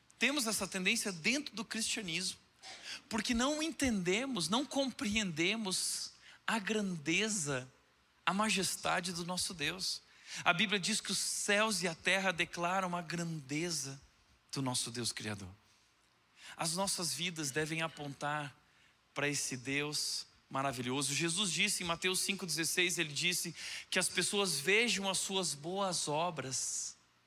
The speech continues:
e glorifiquem ao Pai de vocês que está nos céus. Que as pessoas possam olhar pra nós e dizer: "Uau, que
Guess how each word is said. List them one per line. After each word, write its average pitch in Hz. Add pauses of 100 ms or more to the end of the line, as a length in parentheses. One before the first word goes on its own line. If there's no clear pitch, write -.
(500)
e 170
glorifiquem 170
ao 180
Pai 165
de 151
vocês 139
que -
está 160
nos 180
céus. 151
Que 196
as 170
pessoas -
possam 214
olhar 196
pra 175
nós 180
e 170
dizer: 175 (640)
"Uau, 127 (600)
que 208